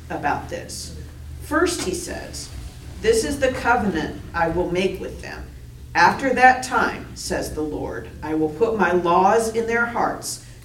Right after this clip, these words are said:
and I will write them in their minds." Then he adds, "Their sins and lawless acts I will remember no more. And where these have been forgiven, sacrifice for sin is no longer necessary."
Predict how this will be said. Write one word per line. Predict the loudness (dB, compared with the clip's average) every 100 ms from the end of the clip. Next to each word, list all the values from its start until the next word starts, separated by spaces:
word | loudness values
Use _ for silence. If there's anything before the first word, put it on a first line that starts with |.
| -6
and | 0
I | 2 2
will | 0 0
write | 4 4 4 -2
them | -6 -8 -8
in | -6
their | -4 -2
minds." | 0 -2 -4 -10 -10 -12 -14 -18 -18 -18 -18 -14 -10 -4
Then | 4 4 4
he | 2 0
adds, | 4 4 2 -2 -10 -12 -16 -18 -20 -8 0
"Their | 2
sins | 2 0 2 2 2 -2 -2
and | 0 0 2
lawless | 4 4 4 2 2 2
acts | 4 4 2 -8 -8 -2
I | 0
will | 2 4 4
remember | 6 6 6 4 2 2
no | 4 4 4
more. | 2 -2 -6 -12 -14 -14 -16 -16 -16 -16 -18 -12 -6
And | -4 0
where | 2 4 4
these | 0 -2 0
have | 0 2
been | 4 2 0
forgiven, | -2 0 2 2 0 -4
sacrifice | -6 0 2 2 -2 -2 2 2 2
for | -4 -6
sin | -4 0 2 2 0 -6
is | -8 -6
no | 0 2
longer | 2 2 0 -2
necessary." | -2 -4 -4 -6 -8 -10 -12 -16